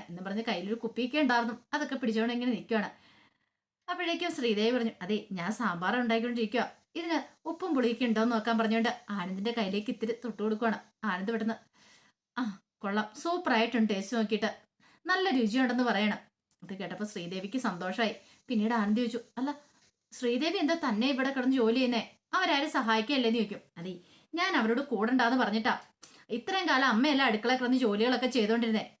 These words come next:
പിന്നെ മീനാക്ഷി ആണെങ്കിൽ ഓഫീസിൽ പോയിട്ട് മടുത്തു വരുന്ന, മിത്രയാണെങ്കിലോ, ആ, കോളേജിലൊക്കെ പോയിട്ട് വരുന്നില്ലേ, വെറുതെ എന്തിനാ അവരെ ശല്യം ചെയ്യുന്ന ഓർത്തോടാ ഞാനിതെല്ലാം ചെയ്യണേന്ന്" പറയാം. പെട്ടെന്ന് ആനന്ദ് ചോദിച്ചു, "എങ്കിൽ ഞാൻ എന്തേലും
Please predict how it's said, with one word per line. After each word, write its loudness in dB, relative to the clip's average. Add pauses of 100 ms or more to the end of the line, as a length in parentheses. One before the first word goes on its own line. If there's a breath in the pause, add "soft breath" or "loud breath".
പിന്നെ -4 (880 loud breath)
മീനാക്ഷി -2
ആണെങ്കിൽ 4
ഓഫീസിൽ 0
പോയിട്ട് 2
മടുത്തു 2
വരുന്ന, 2 (240)
മിത്രയാണെങ്കിലോ, -2 (580 soft breath)
ആ, -10
കോളേജിലൊക്കെ 2
പോയിട്ട് 2
വരുന്നില്ലേ, 2
വെറുതെ -4
എന്തിനാ 2
അവരെ 2
ശല്യം 0
ചെയ്യുന്ന 2
ഓർത്തോടാ 2 (120)
ഞാനിതെല്ലാം 0
ചെയ്യണേന്ന്" 0
പറയാം. 2 (1600 soft breath)
പെട്ടെന്ന് 0
ആനന്ദ് 6
ചോദിച്ചു, 0 (360)
"എങ്കിൽ -2
ഞാൻ 2
എന്തേലും 4